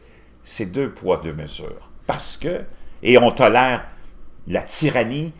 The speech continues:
on tolère la répression de la population, la misère, la corruption,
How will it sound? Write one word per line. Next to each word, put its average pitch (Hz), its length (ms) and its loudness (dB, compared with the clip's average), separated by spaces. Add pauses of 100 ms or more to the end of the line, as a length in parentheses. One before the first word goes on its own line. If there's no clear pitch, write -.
(140)
on 101 160 2
tolère 113 680 2 (340)
la 87 120 2
répression 156 880 2 (640)
de - 40 -6
la 110 80 0
population, 113 720 2
la 92 180 0
misère, 147 680 -2
la 92 160 -4
corruption, 147 800 4